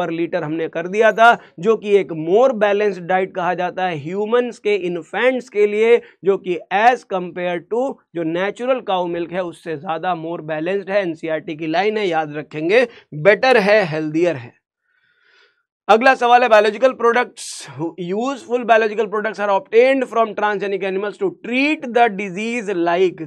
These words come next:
कह रहे हैं ऐसे बायोलॉजिकल प्रोडक्ट जो ट्रांसजेनिक एनिमल्स से ऑब्टेन किए जाते हैं, जिनका इस्तेमाल किया जा रहा है बीमारियों को ट्रीट करने के लिए। एड्स का ट्रीटमेंट तो भाई साहब अभी अवेलेबल नहीं है, लेकिन हाँ, जेनेटिक डिसऑर्डर्स के ट्रीटमेंट के लिए हम ट्राई कर रहे हैं कि हो सकता है कुछ आने वाले समय में हम emphysema,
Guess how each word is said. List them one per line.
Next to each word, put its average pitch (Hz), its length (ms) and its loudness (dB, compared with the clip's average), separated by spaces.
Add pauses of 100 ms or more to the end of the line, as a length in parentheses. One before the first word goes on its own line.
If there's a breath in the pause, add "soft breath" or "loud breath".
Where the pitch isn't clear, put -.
कह 180 120 -4
रहे 208 120 -2
हैं 185 120 -2 (120)
ऐसे 214 300 0
बायोलॉजिकल 190 520 -2
प्रोडक्ट 175 420 -4
जो 202 80 0
ट्रांसजेनिक 208 640 0
एनिमल्स 196 460 -4
से 190 100 -6
ऑब्टेन 196 500 0
किए 175 160 -4
जाते 170 300 -6
हैं, 196 200 0
जिनका 185 280 2
इस्तेमाल 180 520 2
किया 190 220 0
जा 180 160 2
रहा 180 120 -2
है 190 160 0
बीमारियों 190 420 0
को 214 100 2
ट्रीट 196 320 -2
करने 180 260 -2
के 175 100 -6
लिए। 190 180 2 (380 loud breath)
एड्स 262 200 6
का 233 120 0
ट्रीटमेंट 208 480 -6
तो 202 60 -4
भाई 185 200 0
साहब 185 200 -4
अभी 180 160 0
अवेलेबल 165 420 -2
नहीं 190 200 2
है, 220 80 2
लेकिन 202 400 2
हाँ, 185 300 0 (320 loud breath)
जेनेटिक 226 580 4
डिसऑर्डर्स 214 520 2
के 220 120 4
ट्रीटमेंट 190 520 -2
के 190 60 -4
लिए 190 120 0
हम 180 180 -4
ट्राई 175 260 -2
कर 196 220 2
रहे 220 180 4
हैं 214 140 4
कि 190 120 -4
हो 185 240 2
सकता 208 340 -2
है 202 100 -2
कुछ 196 140 -6
आने 196 180 0
वाले 185 220 -2
समय 180 260 -6
में 185 120 -4
हम 180 200 -2
emphysema, 180 680 -2